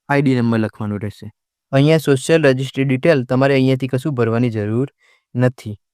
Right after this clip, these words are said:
ડિપાર્ટમેન્ટ એપ્રુવની અંદરથી તમારે એગ્રીકલ્ચરની અંદર અથવા તો રેવન્યુ બંનેમાંથી ગમે તે સિલેક્ટ કરવું એ સિલેક્ટ કરી અને આ ચેકબોક્સ આપી તેના પર ક્લિક કરવાની રહેશે. અહીંયા નીચેની તરફ તમને આ ચેકબોક્સ આપી તેના પર ક્લિક કરી અને સેવ પર ક્લિક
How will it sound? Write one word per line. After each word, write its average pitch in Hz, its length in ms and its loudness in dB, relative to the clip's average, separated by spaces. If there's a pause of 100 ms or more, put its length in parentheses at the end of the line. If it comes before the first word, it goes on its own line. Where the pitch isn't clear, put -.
(120)
ડિપાર્ટમેન્ટ 151 580 0
એપ્રુવની 151 420 -2
અંદરથી 131 380 0
તમારે 135 240 2 (140)
એગ્રીકલ્ચરની 151 680 0
અંદર 156 160 2 (100)
અથવા 139 240 0
તો 135 140 2
રેવન્યુ 120 400 2 (160)
બંનેમાંથી 139 500 0
ગમે 135 240 2
તે 175 120 0
સિલેક્ટ 117 320 -2
કરવું 120 180 0
એ - 60 -8
સિલેક્ટ 113 340 -6
કરી 147 180 2 (340)
અને 131 160 0 (120)
આ 151 60 2 (100)
ચેકબોક્સ 127 420 -2
આપી 156 200 -4
તેના 113 240 0
પર 117 160 -4
ક્લિક 143 160 -6 (100)
કરવાની 101 340 -4
રહેશે. 107 240 -8 (500)
અહીંયા 135 280 4
નીચેની 175 380 2
તરફ 139 200 2
તમને 127 220 2
આ 113 100 -4
ચેકબોક્સ 120 420 -2
આપી 113 220 -4
તેના 131 220 2
પર 143 160 -4
ક્લિક 160 320 -6
કરી 135 220 2
અને 117 160 0
સેવ 147 280 -2
પર 117 140 2
ક્લિક 117 220 -8